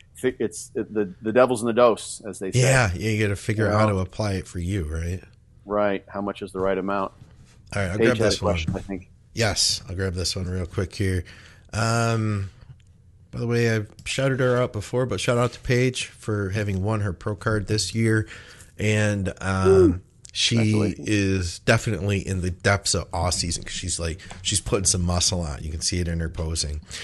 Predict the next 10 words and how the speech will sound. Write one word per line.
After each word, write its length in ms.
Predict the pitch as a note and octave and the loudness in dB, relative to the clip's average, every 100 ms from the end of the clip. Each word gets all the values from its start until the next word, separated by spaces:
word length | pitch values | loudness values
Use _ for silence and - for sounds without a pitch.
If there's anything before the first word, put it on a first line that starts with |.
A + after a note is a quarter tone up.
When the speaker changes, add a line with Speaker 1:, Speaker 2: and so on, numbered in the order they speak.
| - - | -16 -12
Speaker 2:
uh, 260 | F2+ F2+ E2+ | -6 -4 -2
her, 220 | E2 E2+ - | -4 -4 -6
like, 140 | E2+ | -8
that 160 | D#2 D2+ | -6 -6
she 100 | E2 | -6
posts 340 | E2+ E2 F2 | -6 -4 -2
on 80 | E2+ | -4
Instagram 520 | E2 E2+ F2 F2+ E2+ | -4 -4 -6 -4 -4
and 100 | E2+ | -2
stuff. 260 | E2 E2+ | -2 -2